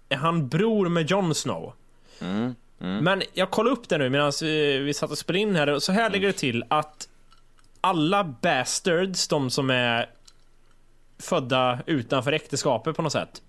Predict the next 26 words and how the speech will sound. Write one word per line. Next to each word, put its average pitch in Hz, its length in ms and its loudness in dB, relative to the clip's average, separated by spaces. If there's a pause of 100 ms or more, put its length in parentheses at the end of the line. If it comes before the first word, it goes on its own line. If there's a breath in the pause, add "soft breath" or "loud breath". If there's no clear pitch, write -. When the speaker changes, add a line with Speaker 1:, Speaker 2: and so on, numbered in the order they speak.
(100)
Speaker 2:
Mm. 113 360 2 (680 soft breath)
Speaker 1:
de 202 420 0
har 185 300 2
olika 147 440 2
efternamn 135 720 0
beroende 139 560 0
på 117 500 2 (260)
Speaker 2:
Årstid. 113 340 2
Speaker 1:
vart 151 240 2
de 175 140 2
är 214 200 2
ifrån, 113 280 -2
liksom. 104 260 0
Om, 196 80 6
Speaker 2:
Ah. 147 160 2
Speaker 1:
om 156 80 2
de 156 100 2
är 156 100 2
från 139 300 0
the 143 80 2
North 170 540 2 (280)
Speaker 2:
Mm. 98 200 -4
Speaker 1:
eller 147 140 2
vad 143 120 4
de 135 80 2
är. 95 180 -2